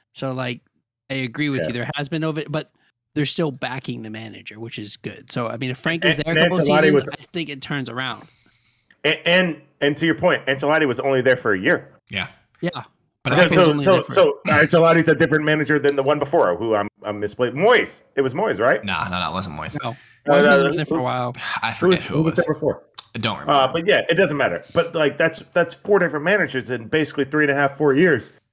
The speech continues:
Speaker 2: Yeah, of course Everton's, uh, signings haven't panned out. Like, they're not working and the players aren't working together because it's four different philosophies in four years.
Speaker 3: Would you
Speaker 1: Yep.
Speaker 3: guys, would you guys say that you think Arsenal are, are trending up or trending down or staying, staying
Speaker 2: Trending,
Speaker 3: level?
Speaker 2: trending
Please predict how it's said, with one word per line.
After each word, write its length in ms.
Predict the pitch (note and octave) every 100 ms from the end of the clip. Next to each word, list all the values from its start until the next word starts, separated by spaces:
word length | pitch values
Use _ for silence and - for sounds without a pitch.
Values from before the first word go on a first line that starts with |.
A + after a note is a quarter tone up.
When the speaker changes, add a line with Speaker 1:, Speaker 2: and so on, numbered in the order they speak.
| _ _
Speaker 2:
Yeah, 160 | E3+ E3+
of 100 | -
course 260 | A3 A#3+
Everton's, 680 | - C#3+ C3+ C#3 B2 - - _ _ -
uh, 40 | A2
signings 480 | A2 D3+ B2+ B2+ A2+
haven't 360 | A#2+ A#2+ B2 -
panned 320 | C3+ A#2 A2+
out. 360 | A#2+ F#2 - _ _ _ A#2+
Like, 160 | A2
they're 120 | C#3 C3
not 140 | C3
working 320 | C#3 C#3+ C3
and 100 | A#2
the 40 | G#2
players 280 | C#3+ D3 C#3
aren't 120 | B2+
working 180 | A#2+ A2+
together 240 | A2+ A2+
because 260 | G2+ - D3+
it's 120 | D#3 _ _
four 180 | G3+ G#3
different 380 | F#3 F#3+ E3+ -
philosophies 680 | F3 F3+ A3 A3 C3 C3+ C#3+
in 100 | C3+
four 200 | F3 F3
years. 380 | F3+ D#3 - _ -
Speaker 3:
Would 240 | B2+ B2+ D#3
you 60 |
Speaker 1:
Yep. 80 | D#3
Speaker 3:
guys, 260 | F#3 E3 C3+
would 180 | B2
you 80 | B2
guys 180 | C#3+ C#3+
say 120 | -
that 160 | A2 G2+
you 80 | G#2
think 200 | A2 -
Arsenal 440 | G2 - G2+ F#2
are, 320 | D#2+ E2+ F2 F2 _ _ -
are 100 | G2+
trending 420 | F#2+ A2+ F#2+ E2+ -
up 220 | F2+ -
or 120 | G2 F#2+
trending 320 | - F2 E2+
down 240 | D#2 D#2
or 60 | D2+
staying, 360 | - F#2 D#2+ -
staying 280 | - - F3+
Speaker 2:
Trending, 280 | A3+ F#3+ F3+
Speaker 3:
level? 60 |
Speaker 2:
trending 320 | - G#3 F3